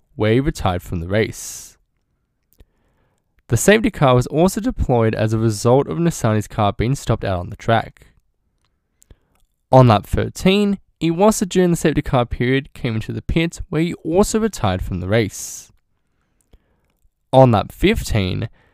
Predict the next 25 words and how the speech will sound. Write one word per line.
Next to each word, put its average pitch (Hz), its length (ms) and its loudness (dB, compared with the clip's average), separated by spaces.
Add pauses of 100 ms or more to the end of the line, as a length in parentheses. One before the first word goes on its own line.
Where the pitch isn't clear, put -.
(180)
the 123 80 -2
safety 214 280 2
car 185 220 2
came 151 260 0
into 139 180 -2
the 110 120 -6
pits - 380 0
as 120 260 0
Resti 117 600 0
led 135 300 4
the 220 100 0
field 190 220 0
across - 380 0
the 143 60 -2
line 165 280 0
for - 120 -6
the 135 80 -2
start 175 300 2
of 190 40 -2
the 208 60 -8
sixteenth - 580 -2
lap 101 160 2
of - 60 0
the 101 60 -4
race. - 600 0